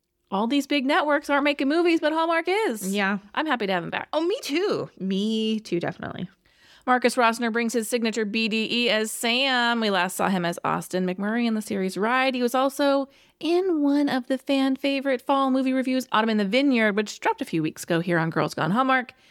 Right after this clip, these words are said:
Speaker 1: He's got three Christmas-themed movies in the hopper, according to I M D B. If you follow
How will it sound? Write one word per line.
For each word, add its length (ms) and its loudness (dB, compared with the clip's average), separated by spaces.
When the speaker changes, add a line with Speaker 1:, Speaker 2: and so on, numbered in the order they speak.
Speaker 1:
He's 180 0
got 280 0
three 880 2
Christmas-themed 640 0
movies 260 2
in 100 -2
the 60 0
hopper, 300 2
according 300 0
to 100 -2
I 80 -2
M 160 -4
D 100 -2
B. 380 0
If 60 -12
you 120 -2
follow 520 2